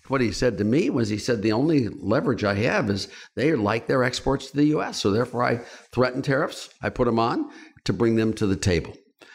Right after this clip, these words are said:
And I want them to then lower things, just exactly as you said, Kathy, when he left the G seven in Ottawa and went to Singapore to meet with Kim Jong-un, he literally said to the other six,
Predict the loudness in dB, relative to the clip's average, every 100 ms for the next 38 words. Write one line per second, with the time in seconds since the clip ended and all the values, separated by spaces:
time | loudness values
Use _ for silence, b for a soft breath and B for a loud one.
0 | B -2 0 2 2 0 2 0 0 0
1 | 0 0 0 2 2 0 -2 -2 0 0
2 | 0 -2 0 0 2 0 0 -2 -2 -2
3 | -2 -2 -4 -6 B B B B B 0
4 | 2 2 2 2 0 -2 -4 0 0 2
5 | 0 0 -2 0 0 2 0 -2 -6 -14
6 | -20 _ _ _ B B B 2 2 2
7 | -2 -4 0 0 2 2 2 2 2 0
8 | -2 -2 0 0 2 2 2 0 -4 B
9 | B B B B -2 0 0 2 2 0
10 | 0 0 0 0 0 0 0 0 0 -2
11 | 0 -2 -2 -6 -6